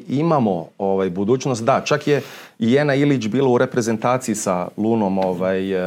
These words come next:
e, sa Lunom i sa Dušicom. Ovaj, prošle godine su, su napravili uspeh, ovaj, e, fantastičan, gde su bili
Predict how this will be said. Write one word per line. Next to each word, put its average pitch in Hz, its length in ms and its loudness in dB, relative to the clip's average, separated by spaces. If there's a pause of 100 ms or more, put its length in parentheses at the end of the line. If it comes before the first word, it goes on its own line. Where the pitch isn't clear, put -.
(140)
e, 92 60 -6 (220)
sa - 160 0
Lunom 131 480 4
i 95 60 0
sa 92 180 -2
Dušicom. 139 680 0 (320)
Ovaj, 104 220 4
prošle 117 320 2
godine 113 400 4
su, 104 360 0
su - 180 -2
napravili 113 840 2
uspeh, 113 480 -2
ovaj, 101 500 2 (600)
e, 90 80 -6
fantastičan, 131 800 0
gde 101 160 -4
su 101 200 -4
bili 107 400 0